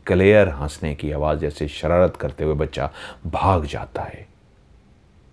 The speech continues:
और भागते हुए शरारती अंदाज में हंसता है।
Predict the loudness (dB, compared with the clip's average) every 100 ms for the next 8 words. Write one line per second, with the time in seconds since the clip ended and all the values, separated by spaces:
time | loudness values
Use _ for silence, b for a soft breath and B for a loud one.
0 | _ _ _ _ _ _ _ _ _ _
1 | _ _ -12 -12 -8 -4 -4 -4 -6 -4
2 | -2 -4 -4 -2 -2 -2 -6 -4 -4 -4
3 | -4 -4 -4 -6 -10 -10 -2